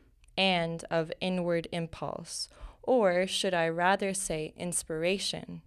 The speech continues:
since God himself is nearer us than any of the creatures or circumstances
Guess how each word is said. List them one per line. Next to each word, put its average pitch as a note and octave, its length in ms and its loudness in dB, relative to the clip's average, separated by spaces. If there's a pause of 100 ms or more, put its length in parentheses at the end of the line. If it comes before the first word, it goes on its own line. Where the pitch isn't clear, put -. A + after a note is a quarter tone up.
(400)
since F#3 320 -2
God G3+ 360 4
himself F#3 720 -2
is E3 200 -4
nearer G#3 480 2
us D#3+ 400 -2
than E3+ 260 -2
any G#3 360 2
of F3 180 -4
the F3+ 80 -6
creatures F#3+ 720 -6
or E3+ 120 -2
circumstances E3 1200 -6